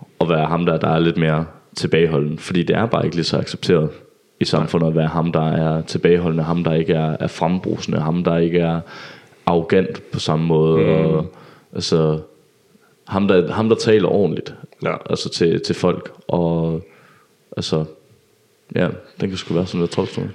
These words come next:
Speaker 2: Jeg, jeg tror nemlig, jeg er den der, eller det, jeg er ham, der er den ekstroverte. Lige modsat, der ikke er ham der, som godt kan finde på at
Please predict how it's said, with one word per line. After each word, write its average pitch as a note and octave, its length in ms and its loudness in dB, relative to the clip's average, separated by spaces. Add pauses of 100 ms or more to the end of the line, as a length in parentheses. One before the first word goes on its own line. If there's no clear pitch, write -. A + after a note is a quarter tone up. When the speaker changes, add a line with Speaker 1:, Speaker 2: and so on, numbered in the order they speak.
(320)
Speaker 2:
Jeg, C3+ 480 0
jeg C3+ 100 2
tror - 160 0
nemlig, C3 200 0
jeg G#2+ 160 0
er C3+ 40 2
den A2+ 200 -2
der, F#2 320 -2 (600)
eller F#2+ 120 -4
det, G2 220 -4
jeg G2+ 200 0
er A2 40 4
ham, G#2 140 0
der G2+ 80 4
er F#2+ 40 0
den - 100 -4
ekstroverte. G2+ 480 -4 (180)
Lige A2 140 0
modsat, G#2+ 340 0
der G#2 120 2
ikke A2 140 2
er G#2+ 80 0
ham G#2+ 160 -4
der, G#2+ 100 2
som F2+ 180 -6
godt G2+ 200 -2
kan - 120 -8
finde - 200 -14
på F#2+ 380 -2
at G2 60 -8